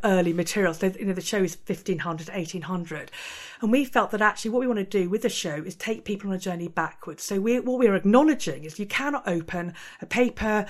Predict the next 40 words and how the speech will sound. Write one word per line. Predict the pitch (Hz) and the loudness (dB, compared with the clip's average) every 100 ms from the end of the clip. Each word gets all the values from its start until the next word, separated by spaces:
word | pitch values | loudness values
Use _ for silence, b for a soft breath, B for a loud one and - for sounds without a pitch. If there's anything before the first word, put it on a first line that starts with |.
| B B B - | B B B -2
um, | 196 175 175 185 | 0 2 0 0
you | 208 | 2
know, | 190 | 4
watch | 254 - | 4 0
the | 202 | -6
telly, | - 185 190 | -2 2 2
listen | 214 226 220 | 2 0 -2
to | - | -4
the | 190 | -2
radio | 170 170 175 | -2 0 -2
without | 185 226 226 | 4 4 4
hearing | - 202 185 | 0 -4 -6
something | - 247 226 - - 135 143 - | 0 0 0 -4 -8 -8 -10 -10
about | 214 190 170 - | -2 0 -2 -4
food, | - 339 185 135 - B B B | 0 2 2 -2 -12 B B B
whether | - 214 214 | 2 4 2
it's | - - - _ - | -2 -10 -18 _ 6
Brexit-related | 254 247 233 214 202 190 - 196 | 6 4 -4 -2 -2 -2 -4 -6
food | - 240 - | 2 2 0
security | 208 - 208 202 214 | -4 0 0 0 -2
issues, | 196 233 208 | 0 0 -2
whether | - 170 | -4 -6
it's | - | -2
food | 196 190 | -2 -2
poverty | - 233 233 220 | -2 -2 -2 -4
and | 190 | -4
food | - 190 190 | -2 -2 2
banks | 208 208 202 | 0 0 -2
and, | 190 B B B B - | -6 B B B B -4
um, | 190 | -4
supermarkets, | 185 240 196 196 196 185 - 190 - - - | 2 4 4 4 2 2 -2 -4 -8 -10 -4
um, | 180 170 180 | -2 -2 2
wasting | 214 226 - 226 | 2 2 0 -2
food, | 185 - 220 220 B B - | 2 4 6 4 B B 0
whether | 202 196 | 2 2
it's | - | 2
David | 214 202 202 | 2 4 4
Attenborough, | 202 - 196 190 190 185 B - | 2 2 2 4 4 2 B -6
Cambridge | - 170 170 | -2 0 2
alumni, | 185 220 247 240 240 | 6 10 10 12 10